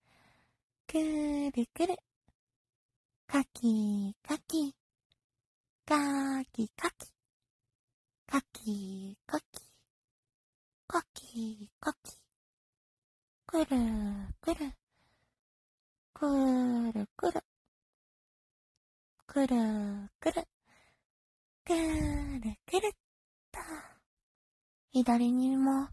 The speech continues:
だいぶ汚れが溜まってるね。しっかりお掃除しないとだね。うん。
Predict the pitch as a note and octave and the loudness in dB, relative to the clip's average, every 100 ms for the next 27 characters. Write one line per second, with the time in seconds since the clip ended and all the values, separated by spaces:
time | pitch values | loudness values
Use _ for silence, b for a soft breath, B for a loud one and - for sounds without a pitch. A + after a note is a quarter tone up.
0 | B B B B B _ _ - C4+ C4+ | B B B B B _ _ -2 0 4
1 | C#4+ C#4+ C#4+ D4 D4 D4+ - C#4+ D4 - | 6 6 4 0 0 -2 -2 -2 -2 -4
2 | D4+ D4 D#4 F4+ F#4 - _ _ _ _ | -2 -2 0 0 -2 -8 _ _ _ _
3 | _ _ _ _ _ _ _ _ _ _ | _ _ _ _ _ _ _ _ _ _
4 | _ _ _ _ _ _ _ _ - A3+ | _ _ _ _ _ _ _ _ -2 -2
5 | - _ - A#3 G3+ F#3 - - C#4+ C4 | -2 _ 4 6 6 6 4 4 0 2
6 | A3 - A3+ A#3+ C4 - C4 A3 A3+ C#4+ | -2 0 2 2 2 -2 -2 0 0 0
7 | E4 _ _ _ _ _ _ _ _ _ | -4 _ _ _ _ _ _ _ _ _
8 | _ _ _ _ _ _ _ _ _ _ | _ _ _ _ _ _ _ _ _ _
9 | _ _ _ _ D#4+ D4+ | _ _ _ _ -4 -4